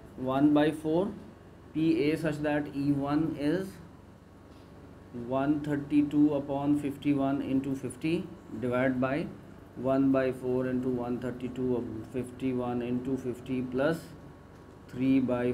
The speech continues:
four into thirteen into twelve upon fifty-one into fifty. The, the advantage is that the denominator simply,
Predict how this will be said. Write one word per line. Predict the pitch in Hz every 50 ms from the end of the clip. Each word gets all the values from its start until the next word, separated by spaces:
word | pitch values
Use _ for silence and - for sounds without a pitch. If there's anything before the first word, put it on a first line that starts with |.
| 123 -
four | - 123 120 123 123 123
into | - - 123 127 131 127 160 180 202 220 208 - - - - - - - - - - - - - - - - - - - - -
thirteen | 127 123 120 113 123 131 127 131 127 123
into | 120 123 123 127 127
twelve | 123 - 131 120 120 123 123 120
upon | 113 110 110 113 117 117 117 123 120
fifty-one | - 127 117 - - - 127 120 113 113 113 117 113
into | - - 117 113 113 127 131
fifty. | 120 - 107 107 - 120 117 110 - - - - - - - - - - -
The, | 147 151 147 131 131 - -
the | 147 143 143
advantage | 135 143 139 139 143 151 160 156
is | 165 156 143
that | 147 147 147
the | 147 147
denominator | 143 139 135 135 135 135 135 135 147 147
simply, | 147 147 143 139 165 202 233